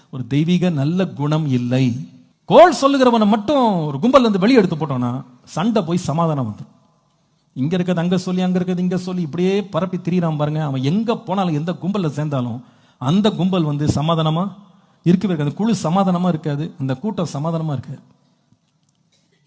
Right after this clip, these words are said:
அவர்களால் பெரிய ஆபத்து, பெரிய நஷ்டங்கள் உண்டு என்பதை நாம் அறிந்து கொள்ள வேண்டும். குடும்பங்கள்ல கூட சில பேர்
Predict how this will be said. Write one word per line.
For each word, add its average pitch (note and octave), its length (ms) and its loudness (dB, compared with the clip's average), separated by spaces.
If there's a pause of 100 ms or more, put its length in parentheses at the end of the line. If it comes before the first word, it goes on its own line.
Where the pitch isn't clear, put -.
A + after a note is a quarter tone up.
(440)
அவர்களால் D#3+ 460 2
பெரிய C4 380 6
ஆபத்து, G#3+ 420 2
பெரிய F#3+ 280 0
நஷ்டங்கள் D#3+ 440 -2
உண்டு C#3+ 280 -2
என்பதை C#3 560 -2 (760)
நாம் B2+ 180 -4
அறிந்து E3 260 2
கொள்ள E3 180 -2
வேண்டும். G#2+ 300 -10 (600)
குடும்பங்கள்ல F3+ 520 2
கூட F3+ 180 -2
சில C#3+ 220 -4
பேர் C#3+ 300 -2